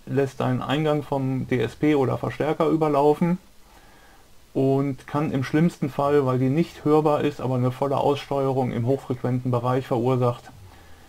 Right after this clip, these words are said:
ähm, deine Lautsprecher zerstören.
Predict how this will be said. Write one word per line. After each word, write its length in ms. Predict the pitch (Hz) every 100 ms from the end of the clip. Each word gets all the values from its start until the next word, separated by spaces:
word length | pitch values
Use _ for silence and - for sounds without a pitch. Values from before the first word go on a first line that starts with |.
| - - -
ähm, 640 | 131 123 120 120 117 123 - 120
deine 380 | 127 123 127 120
Lautsprecher 640 | 117 135 - 123 110 113
zerstören. 680 | - 104 - 110 110 -